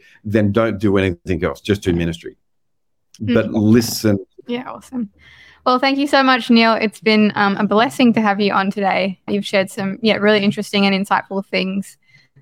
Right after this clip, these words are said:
Speaker 2: So thank you again for your time. Next week,
Speaker 1: Welcome.
Speaker 2: Jared, who do we have on?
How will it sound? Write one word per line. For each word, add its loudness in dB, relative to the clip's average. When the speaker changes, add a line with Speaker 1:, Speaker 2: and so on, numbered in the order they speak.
Speaker 2:
So 0
thank 0
you 0
again -2
for 2
your 2
time. 0
Next 2
week, 2
Speaker 1:
Welcome. 4
Speaker 2:
Jared, 2
who 4
do -8
we 2
have -2
on? -2